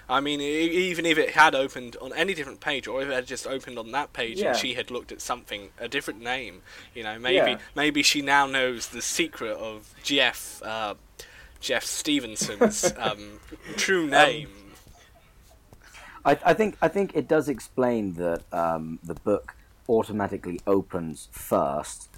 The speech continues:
Speaker 3: to the name in your mind or
Speaker 2: Uh, uh,
Speaker 3: something
Speaker 2: that
Speaker 3: like
Speaker 2: has
Speaker 3: that.
Speaker 2: been brought up in the forums where they've, where they've said, "What if the book isn't, like, a proper book and it's more like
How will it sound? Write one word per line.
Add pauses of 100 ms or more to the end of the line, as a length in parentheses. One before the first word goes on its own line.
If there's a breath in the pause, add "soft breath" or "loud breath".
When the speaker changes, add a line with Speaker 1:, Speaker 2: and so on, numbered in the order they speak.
Speaker 3:
to
the
name (260)
in
your
mind
or
Speaker 2:
Uh,
uh,
Speaker 3:
something
Speaker 2:
that
Speaker 3:
like
Speaker 2:
has
Speaker 3:
that.
Speaker 2:
been
brought
up
in
the
forums
where
they've,
where
they've
said,
"What
if (600 soft breath)
the
book
isn't,
like,
a
proper
book
and
it's
more
like